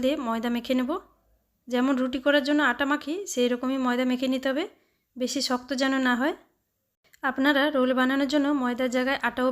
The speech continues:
ব্যবহার করতে পারেন বা হাফ আটা হাফ ময়দাও নিতে পারেন। জল দিয়ে তিন থেকে চার মিনিট মতো ময়দাটা ভালো করে চটকে নিতে হবে, যাতে ভালোভাবে সেট হয়ে যায়। মেখে নেওয়ার পর উপর থেকে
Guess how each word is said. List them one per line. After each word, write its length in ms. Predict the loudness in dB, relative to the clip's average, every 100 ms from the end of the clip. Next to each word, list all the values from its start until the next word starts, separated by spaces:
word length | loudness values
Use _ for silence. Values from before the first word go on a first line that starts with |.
| 2
ব্যবহার 240 | 0 0
করতে 180 | -2 -2
পারেন 260 | -2 0 -2 -4 _ _ _
বা 140 | 0 2
হাফ 180 | 4 2 2
আটা 180 | -2 -2 -2
হাফ 140 | -2 0 -2
ময়দাও 280 | -2 -2 -2
নিতে 160 | -2 -2
পারেন। 260 | -2 -2 -4 -6 _ _ _ _ -8
জল 260 | 0 2 4
দিয়ে 160 | 2 2 0
তিন 120 | -2 0
থেকে 160 | 0 0
চার 120 | 0 2
মিনিট 200 | 0 2
মতো 160 | 0 0
ময়দাটা 360 | -2 0 -2 -4 -2
ভালো 160 | -2 0
করে 140 | -2 -4
চটকে 240 | -6 -2 -2
নিতে 160 | 0 -2
হবে, 160 | -4 -8 _ _ _ _ _ -8
যাতে 240 | -4 0 0
ভালোভাবে 380 | 2 2 2 2 2
সেট 180 | 0 2 2
হয়ে 120 | 2
যায়। 140 | 0 -4 _ _ _ _ -8
মেখে 260 | -4 2 4
নেওয়ার 180 | 6 4
পর 100 | 2 2
উপর 140 | -4 -4 0
থেকে 140 | -2